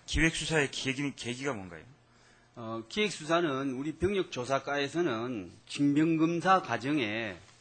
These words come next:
Speaker 2: 에, 좀 이렇게 과거, 어, 사례라든가 이런 계속적으로 어떤 그 지-, 징병검사를 분-, 그 어떤 통계를 가지고 분석을 하고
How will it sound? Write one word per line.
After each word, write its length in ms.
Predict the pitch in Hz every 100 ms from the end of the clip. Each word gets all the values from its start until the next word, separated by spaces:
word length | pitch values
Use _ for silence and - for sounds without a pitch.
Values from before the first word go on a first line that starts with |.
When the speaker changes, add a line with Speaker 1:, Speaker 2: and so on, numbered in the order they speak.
| _ - - - - 104
Speaker 2:
에, 380 | 104 107 104 101
좀 240 | 127 120
이렇게 360 | 120 104 113 107 - _ _ _ _
과거, 1080 | - 113 120 135 143 135 131 131 127 127 117 -
어, 300 | 120 120 120
사례라든가 720 | - 120 131 143 120 120 113
이런 400 | 107 120 127 117 - - - -
계속적으로 800 | - - 175 - 196 180 170 143
어떤 340 | 127 143 131
그 360 | 120 117 113 110
지-, 120 | - - -
징병검사를 1000 | 135 139 139 143 147 143 143 143 147 143
분-, 260 | - 196 160
그 240 | 151 135
어떤 360 | 123 135 135 113 - _ _ -
통계를 800 | - 170 165 165 160 156 151 147
가지고 600 | 139 135 131 104 110 123
분석을 420 | - 190 160 131 107
하고 520 | 135 117 95 113 135